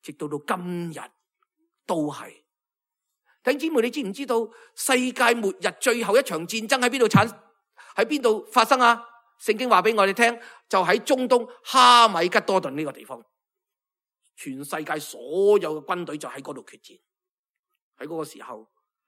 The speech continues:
全世界要毀滅以色列，上帝第二次降臨，佢嘅腳就再次臨到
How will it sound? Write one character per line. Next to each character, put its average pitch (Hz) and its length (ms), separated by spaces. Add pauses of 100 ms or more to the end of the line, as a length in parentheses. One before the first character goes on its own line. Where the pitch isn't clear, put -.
(160)
全 135 160
世 139 140
界 143 120
要 143 80
毀 139 360
滅 156 260
以 131 80
色 127 120
列， 120 220 (720)
上 139 300
帝 143 160
第 135 100
二 131 60
次 127 320 (160)
降 156 120 (300)
臨， - 240 (1120)
佢 135 120
嘅 135 120 (140)
腳 139 220 (240)
就 117 180
再 131 280
次 139 160
臨 131 680
到 127 120